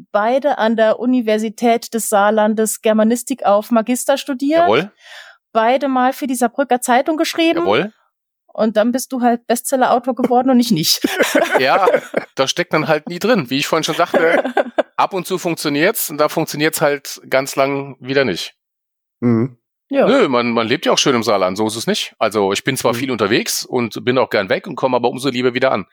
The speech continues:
Speaker 2: Das ist das Schöne. Das
Speaker 1: Mhm.
Speaker 2: ist so lustig, wenn du dich mit, mit, äh, Pressevertretern unterhältst, dann fragen die mich dann oft, „Aber, äh, Sie leben immer noch im Saarland.“ Das ist so, als ob, als ob das hier so eine andere Welt wäre. Also,
Speaker 1: Ja, ja.
Speaker 2: äh, wo, also da schwingt immer was mit zwischen Mitleid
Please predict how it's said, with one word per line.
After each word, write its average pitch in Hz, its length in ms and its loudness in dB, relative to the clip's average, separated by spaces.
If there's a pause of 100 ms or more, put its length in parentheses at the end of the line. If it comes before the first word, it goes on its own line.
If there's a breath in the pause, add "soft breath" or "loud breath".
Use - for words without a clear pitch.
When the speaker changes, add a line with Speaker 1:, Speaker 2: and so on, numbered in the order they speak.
(300 loud breath)
Speaker 2:
Das - 120 -6
ist - 60 -4
das - 80 0
Schöne. 135 240 2
Das 117 100 2
Speaker 1:
Mhm. 98 60 0
Speaker 2:
ist 107 60 -4
so - 60 0
lustig, 151 300 -4
wenn 123 140 2
du 123 40 -2
dich 120 100 -4
mit, 113 260 -4 (300 soft breath)
mit, 104 160 -8
äh, 113 120 -6
Pressevertretern 143 640 -2
unterhältst, 127 380 0
dann 110 120 0
fragen 104 280 -2
die 143 80 -6
mich 131 100 -6
dann 120 220 0
oft, - 240 -2 (480)
„Aber, 110 280 0
äh, 101 60 2
Sie 101 120 -2
leben 98 200 0
immer 135 180 2
noch 143 80 -4
im 143 100 -4
Saarland.“ 123 340 0
Das - 100 -8
ist - 120 -6
so, 127 120 2
als 110 160 0
ob, - 220 -4 (160)
als - 160 -4
ob - 100 -10
das - 160 -6
hier 131 80 2
so 117 100 -4
eine 107 100 2
andere 110 260 -2
Welt 143 160 0
wäre. 95 300 0 (320 soft breath)
Also, 107 440 0
Speaker 1:
Ja, 202 140 6
ja. - 160 2 (260)
Speaker 2:
äh, 113 100 -2
wo, 127 320 2
also 120 280 0
da - 180 -6
schwingt 214 300 -2
immer 226 100 0
was 139 140 0
mit 196 100 -4
zwischen - 240 -4
Mitleid 165 380 -2